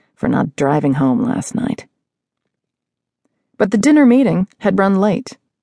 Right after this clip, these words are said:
Her companion had been so charming, and the invitation to stay the night had been so eloquently phrased.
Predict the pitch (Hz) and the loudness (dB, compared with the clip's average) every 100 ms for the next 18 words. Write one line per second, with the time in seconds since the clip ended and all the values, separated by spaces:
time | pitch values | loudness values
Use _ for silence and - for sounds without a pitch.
0 | _ _ _ - 196 202 196 226 233 220 | _ _ _ -6 -2 -2 0 2 4 2
1 | 127 143 135 143 143 - 196 - 247 254 | 0 -2 0 0 -2 -4 -4 -2 0 2
2 | 233 156 139 - _ _ _ _ _ 180 | 4 2 -2 -6 _ _ _ _ _ -2
3 | 170 175 170 165 202 202 - 185 180 - | 0 0 0 -2 0 0 0 -2 -2 -4
4 | 196 185 170 170 165 143 135 143 131 143 | -2 0 0 0 2 0 -2 -4 -2 -4
5 | - - 190 185 147 131 127 147 156 170 | -4 -4 0 0 0 -2 -2 -2 -2 -2
6 | 151 160 143 151 135 131 135 | -2 -4 -4 -4 -2 -2 -6